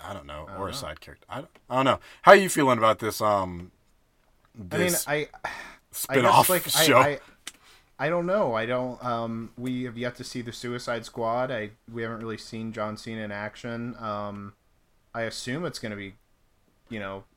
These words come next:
Speaker 2: cool. I assume it's probably gonna be
Speaker 1: Yeah.
Speaker 2: outlandish and crazy, like James Gunn's version of Suicide Squad. Um, and the fact
Speaker 1: It's
Speaker 2: that it's gonna be on H B O Max is, means it's gonna be a little more adult, you know,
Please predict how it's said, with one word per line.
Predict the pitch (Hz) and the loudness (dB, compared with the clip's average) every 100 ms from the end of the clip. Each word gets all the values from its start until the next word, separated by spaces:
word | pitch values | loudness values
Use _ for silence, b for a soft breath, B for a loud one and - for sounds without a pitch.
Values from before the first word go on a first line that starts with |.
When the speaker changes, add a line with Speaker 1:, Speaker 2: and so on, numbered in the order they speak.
| _ _ | _ _
Speaker 2:
cool. | - 117 113 127 | -12 -8 -6 -4
I | 117 120 | -4 -4
assume | 117 165 | -6 -8
it's | 151 - | -8 -8
probably | - 123 123 | -4 -4 -4
gonna | 117 113 | -6 -6
be | |
Speaker 1:
Yeah. | 104 104 | -6 -6
Speaker 2:
outlandish | 101 101 110 107 - | -6 -8 -8 -8 -10
and | 101 | -14
crazy, | - 101 101 104 | -10 -8 -8 -10
like | 104 98 98 - _ _ _ _ _ - | -8 -8 -10 -14 _ _ _ _ _ -10
James | 104 98 | -8 -8
Gunn's | 101 107 101 | -8 -8 -8
version | 98 98 101 | -8 -8 -8
of | 92 | -12
Suicide | - 107 104 - 90 | -10 -10 -10 -14 -16
Squad. | - 92 90 95 107 - _ _ _ _ | -14 -12 -10 -10 -12 -16 _ _ _ _
Um, | 95 95 92 107 | -10 -8 -8 -6
and | 123 117 | -4 -4
the | |
fact | 107 113 | -4 -4
Speaker 1:
It's | - | -4
Speaker 2:
that | 110 | -8
it's | 107 | -6
gonna | 120 | -6
be | 113 | -4
on | 110 | -4
H | 110 - | -6 -8
B | 107 | -10
O | |
Max | 101 104 104 - | -6 -6 -6 -8
is, | 98 98 _ _ | -16 -16 _ _
means | 110 101 | -12 -10
it's | 101 | -12
gonna | - 104 | -12 -10
be | 104 | -10
a | |
little | 95 101 | -10 -10
more | 101 95 92 | -12 -14 -14
adult, | 92 101 101 - _ _ _ | -10 -8 -8 -12 _ _ _
you | 104 | -18
know, | 92 87 | -16 -18